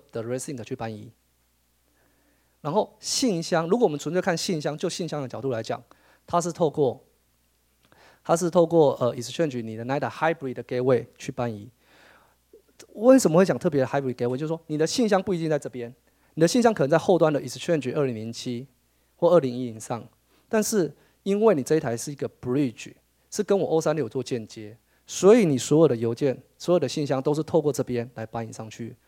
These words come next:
那它走的是M R S的协进，它就是 Exchange Web Service 底下的一个，一个 service。那这边写的 security mail flow 跟 sharing，这其实是在O三六的 deployment 整个架构完成之后，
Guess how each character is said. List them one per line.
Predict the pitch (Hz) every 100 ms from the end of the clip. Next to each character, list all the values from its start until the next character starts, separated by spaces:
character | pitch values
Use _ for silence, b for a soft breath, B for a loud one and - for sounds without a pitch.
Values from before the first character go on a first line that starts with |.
| b b
那 | 202
它 | 214
走 | 151
的 | 117
是 | 139 156 -
M | 131
R | 127 120
S | 123 131 - _ _
的 | -
协 | 107 117
进， | 123 123 - _ b b -
它 |
就 | 160
是 | 165 170
Exchange | 127 - 165 135
Web | 135
Service | 131 135 131 110
底 | 110
下 | 135
的 | 120
一 | 113
个， | 120 139 _ _ _ _ - -
一 | 147
个 | 127
service。 | - 120 113 - - _ _ _ _ _ _ _ _ _ B B B
那 | 254
这 | 262
边 | 233
写 | 226 143
的 | 120
security | - 135 156 156
mail | 147 147 151
flow | 151 131 131 127
跟 | 113 139
sharing， | 135 143 139 143 135 120 - B B
这 | - 240
其 | 180
实 | 165
是 | 175
在 | 180
O | 165 170
三 | 175 165
六 | 147
的 | 113
deployment | - 120 - 131 143 135
整 | 120
个 | 117
架 | 113 175
构 | 156 151
完 | 120 127
成 | 139 117
之 | - 131
后， | 147 117